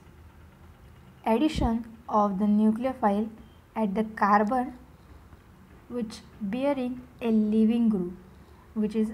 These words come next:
also termed as ipso substitution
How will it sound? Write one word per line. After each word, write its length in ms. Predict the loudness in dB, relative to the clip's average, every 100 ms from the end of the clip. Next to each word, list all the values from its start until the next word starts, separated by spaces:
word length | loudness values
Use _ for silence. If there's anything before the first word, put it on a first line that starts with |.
| -2
also 520 | 0 0 -2 -8 -10 -4
termed 420 | -2 2 0 -2 -4
as 300 | -2 -2 -4 -8 -18 -20 -20 -20 -6
ipso 640 | -4 -4 -10 -6 -2 -2 -6 -18 -18
substitution 1080 | -14 -4 -4 -4 -8 -6 -4 -4 -4 -8